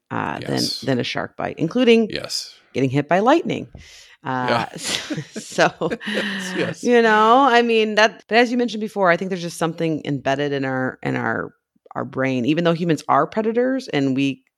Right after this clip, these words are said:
Speaker 1: kill so many millions
Speaker 2: Mm-hmm.
Speaker 1: and millions of sharks a year
Speaker 2: Sharks, yeah.
Speaker 1: compared to, like
Speaker 2: Yeah.
Speaker 1: you said, the few fatal shark attacks that happen a year. I mean, what,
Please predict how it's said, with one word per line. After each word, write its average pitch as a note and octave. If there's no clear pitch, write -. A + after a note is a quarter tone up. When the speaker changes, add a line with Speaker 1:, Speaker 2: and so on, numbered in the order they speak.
Speaker 1:
kill C#3+
so G3+
many D#3+
millions E3
Speaker 2:
Mm-hmm. G#2
Speaker 1:
and D#3
millions F3+
of C3
sharks C#3+
a C#3+
year F#2+
Speaker 2:
Sharks, -
yeah. F2
Speaker 1:
compared D#3+
to, D3
like D3
Speaker 2:
Yeah. -
Speaker 1:
you D3
said, D3
the C3+
few C#3+
fatal C3+
shark B2
attacks A#2+
that B2+
happen -
a -
year. -
I C3+
mean, C3
what, F#3